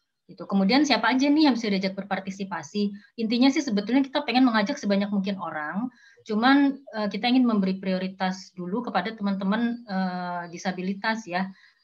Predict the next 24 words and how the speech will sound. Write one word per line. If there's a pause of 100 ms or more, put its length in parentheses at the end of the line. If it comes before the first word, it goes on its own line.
(260)
Eh,
jadi
maksudnya
ini
kesempatan
yang (180)
sangat
baik
buat
kita
untuk
saling
berdiskusi, (420)
eh,
melihat (400)
kita
punya (320)
tantangan
apa, (340)
dan
kemudian
kita
bisa, (420)
eh,